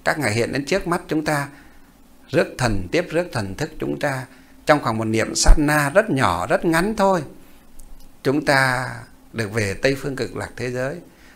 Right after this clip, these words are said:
nương vào hoa sen gì, ở ao Liên Trì chín phẩm mà sinh ra, hoa nở thấy Phật, vừa thấy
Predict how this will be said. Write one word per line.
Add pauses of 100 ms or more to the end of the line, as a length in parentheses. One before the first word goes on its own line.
nương
vào
hoa
sen
gì, (100)
ở
ao
Liên
Trì
chín (180)
phẩm
mà
sinh
ra, (640)
hoa
nở
thấy
Phật, (800)
vừa
thấy